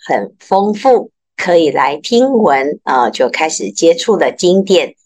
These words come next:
研究经典，学习经典，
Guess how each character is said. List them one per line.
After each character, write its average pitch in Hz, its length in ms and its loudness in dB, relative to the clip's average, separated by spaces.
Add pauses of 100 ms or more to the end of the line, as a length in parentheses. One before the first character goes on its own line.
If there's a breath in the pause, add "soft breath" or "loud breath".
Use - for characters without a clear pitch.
(180)
研 147 220 0
究 170 240 2
经 196 320 0
典， 156 280 0
学 143 260 -2
习 139 220 -6
经 202 260 0
典， - 280 0